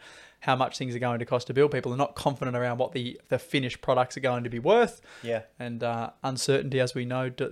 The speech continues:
Speaker 1: delivers opportunity. So
Speaker 2: Yeah, and, and I, I like the fact that,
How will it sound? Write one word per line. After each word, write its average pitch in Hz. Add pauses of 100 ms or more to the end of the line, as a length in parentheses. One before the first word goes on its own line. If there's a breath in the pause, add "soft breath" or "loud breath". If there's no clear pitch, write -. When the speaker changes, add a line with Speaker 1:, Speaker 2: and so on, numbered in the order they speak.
Speaker 1:
delivers 131
opportunity. 160
So 127
Speaker 2:
Yeah, 127
and, 131
and 139
I, 139
I 127
like 165
the -
fact -
that, 117